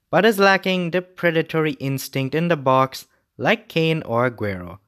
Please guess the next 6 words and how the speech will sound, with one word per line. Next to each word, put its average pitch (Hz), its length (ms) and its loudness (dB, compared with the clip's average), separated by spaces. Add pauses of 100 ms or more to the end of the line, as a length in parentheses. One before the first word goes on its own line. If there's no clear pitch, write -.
(1800)
Those 214 260 6
are, 202 180 8
in 202 80 2
fairness, 170 540 2
world-class 170 640 0
players, 139 500 -2